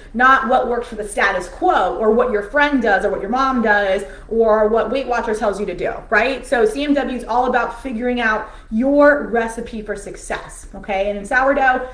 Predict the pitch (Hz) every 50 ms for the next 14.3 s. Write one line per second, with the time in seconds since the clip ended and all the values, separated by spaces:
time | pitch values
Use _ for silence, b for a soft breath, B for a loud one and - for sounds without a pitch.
0 | B B - 208 226 233 247 262 277 285 277 285 277 277 294 294 285 302 311 302
1 | - - - 285 330 - 523 - - 208 - - - - - - 233 240 240 233
2 | 269 247 247 - - 285 302 294 320 302 277 269 269 254 254 247 240 - 247 214
3 | - - 247 233 - 220 233 233 - 180 - - - - - 202 196 - - -
4 | - - - - - B B B B B B - 269 220 247 240 240 247 247 247
5 | 247 220 214 220 240 269 285 - 339 320 285 269 262 247 240 269 285 294 320 -
6 | - - 196 - - - - - 302 339 - - 139 - - - - B B B
7 | B B - 214 220 269 285 269 262 269 285 - 381 - - - 311 311 302 277
8 | 294 277 269 269 262 - - 240 247 247 254 247 240 233 226 214 190 165 190 196
9 | 226 233 269 311 311 - 262 240 226 226 226 214 - 277 262 240 220 - - -
10 | - - - - - 208 180 185 214 - - B B B B 208 214 247 269 269
11 | 233 208 269 269 233 214 233 226 - 208 202 202 - 214 208 - - - - -
12 | 190 190 - - - 196 214 208 208 - - - - 196 196 190 180 - - 269
13 | 269 285 311 339 349 - 240 214 196 190 - 170 156 196 190 - - 208 202 180
14 | 175 165 147 156 233 -